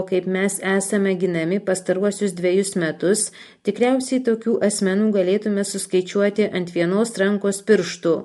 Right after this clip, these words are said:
o aklųjų, ko gero, visai nerastume. O juk ruošti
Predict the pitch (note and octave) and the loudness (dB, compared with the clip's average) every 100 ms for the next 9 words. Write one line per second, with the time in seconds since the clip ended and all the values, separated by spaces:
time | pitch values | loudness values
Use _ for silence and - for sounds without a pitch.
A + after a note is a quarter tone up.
0 | - - - _ A#3 A#3 G#3 F3 G#3 A#3+ | -10 -20 -20 _ 2 4 2 2 2 2
1 | B3 B3 G#3+ G3 G#3 G#3+ A3 G#3+ E3+ E3+ | 0 0 0 2 2 4 4 2 -2 -6
2 | - F#3 G3 F#3+ F#3 F3+ - F3 E3+ E3 | 0 2 2 4 2 0 -2 -2 0 0
3 | D#3+ - _ _ _ _ - G#3 A#3 C4+ | -4 -14 _ _ _ _ 0 2 4 0
4 | A3+ A3+ A#3 A3+ - | 0 2 2 2 4